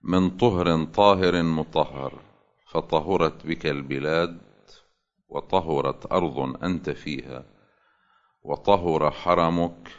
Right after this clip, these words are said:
أشهد أنك أمرت بالقسط والعدل ودعوت إليهما، وأنك صادق صديق صدقت فيما دعوت إليه، وأنك ثار الله في الأرض.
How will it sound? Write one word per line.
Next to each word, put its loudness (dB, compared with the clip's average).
أشهد -6
أنك -6
أمرت -4
بالقسط -10
والعدل -6
ودعوت -6
إليهما، -6
وأنك 2
صادق 2
صديق -2
صدقت 0
فيما -2
دعوت -2
إليه، -2
وأنك -2
ثار 0
الله -2
في -14
الأرض. -14